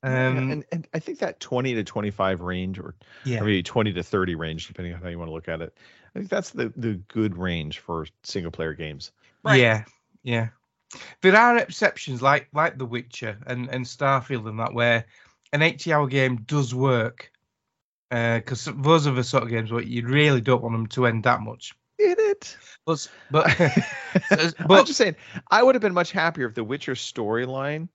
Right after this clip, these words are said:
Speaker 1: the main storyline, just to get through it, it, it, you know, was more condensed to, like,
Speaker 2: Yeah.
Speaker 1: twenty-five hours. And then you
Speaker 2: Yeah.
Speaker 1: have all your side mission stuff that's not important to it, but you could do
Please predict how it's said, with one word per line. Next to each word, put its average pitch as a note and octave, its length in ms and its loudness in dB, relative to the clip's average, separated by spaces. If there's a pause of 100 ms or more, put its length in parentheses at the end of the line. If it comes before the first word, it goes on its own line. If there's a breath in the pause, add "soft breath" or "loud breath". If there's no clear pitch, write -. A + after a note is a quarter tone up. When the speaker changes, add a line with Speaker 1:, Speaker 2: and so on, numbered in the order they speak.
(140)
Speaker 1:
the G#2 100 -8
main A#2 320 -2
storyline, A#2+ 640 -2
just G#2 200 -10
to G#2 80 -6
get G2+ 260 -4
through G#2 320 -2
it, G2 120 -6
it, G#2 200 -8
it, G2+ 180 -8
you A2 80 -6
know, F2 220 -4 (500 soft breath)
was G#2+ 460 -2
more A#2+ 280 -2
condensed F2+ 760 -8
to, G2 100 -8
like, F#2 240 -4 (100)
Speaker 2:
Yeah. C3 120 -6
Speaker 1:
twenty-five F#2+ 500 0
hours. D2 480 -8 (680)
And B2 140 4
then C#3 160 6
you B2+ 140 6
Speaker 2:
Yeah. C3+ 80 6
Speaker 1:
have B2+ 100 4
all B2+ 100 4
your G#2+ 140 2
side B2+ 240 2
mission G2+ 260 -4
stuff F2 400 -6
that's - 320 -8 (340 soft breath)
not A#2 420 0
important C3+ 600 -4
to F3 160 -4
it, E3 160 -8
but A#2+ 100 -8
you G#2+ 120 -8
could G#2+ 140 -8
do C3+ 120 -4